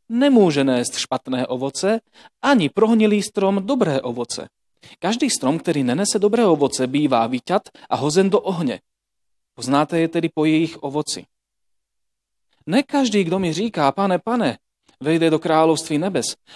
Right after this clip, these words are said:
ale ten, kdo činí vůli mého Otce, který je v nebesích. Mnozí mi v onen den řeknou, 'Pane, Pane, což jsme tvým jménem neprorokovali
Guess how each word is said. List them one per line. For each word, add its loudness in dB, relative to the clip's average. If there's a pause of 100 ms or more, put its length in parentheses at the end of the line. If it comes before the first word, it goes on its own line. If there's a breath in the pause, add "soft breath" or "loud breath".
(100)
ale 2
ten, 4
kdo 2
činí -2
vůli 2
mého 0
Otce, -6
který -2
je 2
v -8
nebesích. -2 (640)
Mnozí 0
mi 2
v -4
onen -2
den 2
řeknou, -4 (640)
'Pane, 2
Pane, 2 (380)
což 0
jsme -2
tvým -2
jménem 2
neprorokovali -2